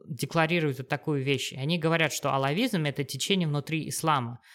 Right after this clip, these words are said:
И они как раз от-, отвергают именно включать алавитскую общину вот в шиизм, вот этот двунадесятник, который распространен вот в Сирии,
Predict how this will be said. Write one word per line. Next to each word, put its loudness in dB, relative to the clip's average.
И 2
они 2
как -4
раз 2
от-, -6
отвергают 4
именно 0
включать -2
алавитскую 0
общину -2
вот -2
в -10
шиизм, 0
вот -4
этот -4
двунадесятник, -2
который -4
распространен -4
вот -4
в -2
Сирии, -4